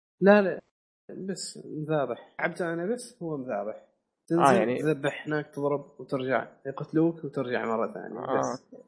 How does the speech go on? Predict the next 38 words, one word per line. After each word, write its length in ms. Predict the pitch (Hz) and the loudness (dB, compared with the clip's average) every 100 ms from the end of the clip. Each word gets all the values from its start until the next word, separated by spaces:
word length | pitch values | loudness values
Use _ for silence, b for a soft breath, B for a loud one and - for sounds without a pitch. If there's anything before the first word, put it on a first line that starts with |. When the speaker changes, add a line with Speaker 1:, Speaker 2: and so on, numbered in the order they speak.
| - | -4
Speaker 2:
يعني 240 | 151 165 | 0 4
ما 120 | 175 | 4
في 280 | 170 156 139 | 4 2 0
قصة، 400 | 135 135 - 135 | 0 -2 0 4
Speaker 1:
يعني 120 | 135 | 4
Speaker 2:
ما 60 | 156 | 4
في 80 | 156 | 2
Speaker 1:
كل 60 | |
Speaker 2:
شيء 100 | 165 | 2
زي 160 | 120 117 | 0 -6
كذا. 280 | 113 120 117 - _ _ _ | -6 -8 -10 -14 _ _ _
Speaker 1:
لا، 200 | 156 185 | 0 2
لا، 300 | 185 175 127 147 | 2 -2 -4 -4
هي 140 | 165 | -4
بس 240 | 165 - - | -4 -8 -6
لعبة 240 | 147 147 - - | -6 -6 -10 -12
أونلاين 480 | - 127 104 98 95 | -8 -4 -2 -2 -4
يعني، 280 | 95 101 98 - | -8 -8 -10 -6
كلها 220 | 151 143 127 | -4 -2 -4
تيم 300 | - 131 113 | -4 -2 -2
ديث 200 | 107 - | -4 -4
ماتش. 400 | 95 - - _ _ _ _ - | -10 -10 -18 _ _ _ _ -2
Speaker 2:
آه، 40 | 147 | 4
Speaker 1:
اللي 100 | 156 | 6
Speaker 2:
أوكي. 120 | 151 | 6
Speaker 1:
لعبته 440 | 127 127 120 98 | 2 0 -2 -4
أنا 160 | 110 - | -6 -4
ما 100 | 135 | -2
أعرف 280 | 117 113 120 | 0 -2 0
إذا 180 | 110 | -2
في 180 | 113 113 | 0 -2
أطوار 420 | 101 117 104 95 107 | -2 0 0 0 -2
ثانية، 340 | 98 98 107 127 | -6 -6 -8 -8
يمكن 260 | 131 135 | -2 -4
في 220 | 131 131 120 | 0 0 0
أطوار 440 | 120 120 117 113 | 0 2 4 2
اللي 180 | 107 107 | -2 -4
هي 420 | 110 104 104 | -4 -2 -4